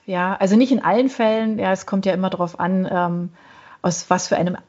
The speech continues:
Elternhaus, ähm, die kamen. Es sind ja auch einige dabei, die also auch aus einem extrem guten Elternhaus kamen, sage ich jetzt mal. Also sehr, sehr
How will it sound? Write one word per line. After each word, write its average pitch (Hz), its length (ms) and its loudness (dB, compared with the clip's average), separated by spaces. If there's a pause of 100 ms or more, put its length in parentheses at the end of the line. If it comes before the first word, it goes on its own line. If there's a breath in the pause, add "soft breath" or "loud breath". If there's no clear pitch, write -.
(360)
Elternhaus, 185 760 4
ähm, 185 280 -2
die 185 160 -6
kamen. 175 340 -2
Es 175 80 -6
sind 185 140 -6
ja 190 100 -4
auch 165 80 -6
einige 175 320 -2
dabei, 175 400 -2
die 165 220 -4
also 180 240 -4
auch 175 240 -4
aus 175 200 -4
einem 175 320 -4
extrem 185 1000 0 (380 soft breath)
guten 254 280 4
Elternhaus 180 720 2
kamen, 175 340 -6
sage 170 200 -10
ich 170 80 -10
jetzt - 180 -12
mal. 175 320 -6
Also 175 260 -8
sehr, 170 300 -2
sehr 170 420 -4